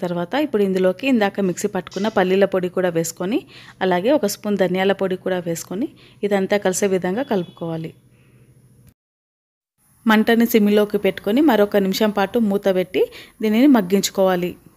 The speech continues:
ఈ విధంగా మగ్గిపోయిన తర్వాత చివరగా కొత్తిమీర కూడా వేసుకొని స్టవ్ ఆఫ్ చేసుకొని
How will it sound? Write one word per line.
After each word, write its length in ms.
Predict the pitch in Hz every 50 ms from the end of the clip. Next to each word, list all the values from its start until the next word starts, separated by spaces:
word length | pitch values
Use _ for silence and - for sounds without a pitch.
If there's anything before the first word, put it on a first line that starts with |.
| _ _ _ - _ _ _ _ _ _ _ _ _ _ -
ఈ 80 | 233 214
విధంగా 300 | 220 208 214 214 214 220 214 196
మగ్గిపోయిన 440 | 175 175 190 190 - 196 196 185 185 185
తర్వాత 280 | 180 175 180 185 - 262 262 -
చివరగా 400 | 220 202 196 196 196 185 - - 175 -
కొత్తిమీర 380 | 196 - 202 202 208 196 196 196 196 190
కూడా 160 | 185 185 180 170
వేసుకొని 360 | 170 165 - - 185 208 262 294
స్టవ్ 200 | - - 196 180 180 170
ఆఫ్ 100 | 160 - -
చేసుకొని 400 | 165 - - - 180 196 262